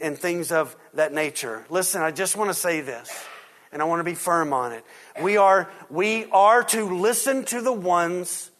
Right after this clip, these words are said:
to whom it was given by the Holy Spirit, these books, these letters, these things that have come to us. We are to listen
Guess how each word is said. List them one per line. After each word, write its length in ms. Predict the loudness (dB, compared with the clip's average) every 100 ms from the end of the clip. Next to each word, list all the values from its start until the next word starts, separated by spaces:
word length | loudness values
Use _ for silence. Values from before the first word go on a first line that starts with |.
| _ _ _ _ _ _
to 200 | -6 -4
whom 460 | -2 0 0 -2 -2
it 240 | -2 -2
was 180 | -2 -4
given 640 | -4 -2 0 0 -2 -2 -10 -20 -20 0
by 380 | 4 6 4
the 160 | 2 0
Holy 480 | 0 0 0 -2 -4
Spirit, 720 | -6 -6 -4 -2 -4 -8 -16 _ _ _ _
these 340 | -8 -6 -6 -8
books, 480 | -2 -2 -2 -10
these 300 | -12 -12 -10
letters, 540 | -2 0 0 -2 -6 -12 -20 _ _
these 320 | -12 -10 -8 -6
things 380 | -4 -4 -6
that 120 | -6 -6
have 140 | -8
come 200 | -10 -10
to 120 | -8
us. 240 | -8 -8 -12
We 200 | -10 -4
are 160 | -4 -4
to 160 | -12
listen 580 | -12 -10 -10 -12 -14